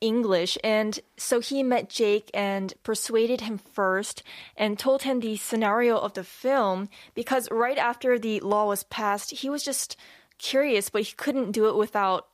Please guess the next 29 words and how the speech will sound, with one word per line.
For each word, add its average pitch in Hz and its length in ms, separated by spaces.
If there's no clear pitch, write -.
getting 208 280
the 190 80
permission 196 440
of 185 120
the 196 80
company 214 400
first. - 640
And 233 180
so 220 500
they 294 380
obviously 269 560
at - 60
first 226 440
had 247 160
some 220 220
doubt 196 360
because 208 540
they 233 120
didn't 269 380
know 220 340
how 220 520
he 226 140
was 220 160
going 208 280
to 196 260
portray 220 560
their 202 140
company. 208 580
And 247 440